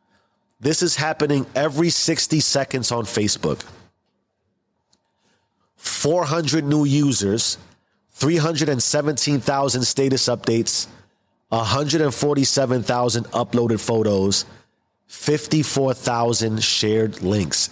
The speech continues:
every sixty seconds just on Facebook. Instagram, daily, meaning every day,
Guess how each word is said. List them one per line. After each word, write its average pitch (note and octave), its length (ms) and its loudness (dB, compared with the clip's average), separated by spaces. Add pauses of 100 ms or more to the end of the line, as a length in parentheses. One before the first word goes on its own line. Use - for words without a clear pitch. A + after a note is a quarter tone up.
(160)
every A#2 320 0
sixty A#2 480 0
seconds G2+ 560 0
just - 400 -2
on F#2 220 0
Facebook. F2+ 720 -2 (640)
Instagram, B2 840 0 (1080)
daily, C#3 560 2 (640)
meaning A2+ 400 2 (120)
every B2+ 280 2
day, A2+ 320 2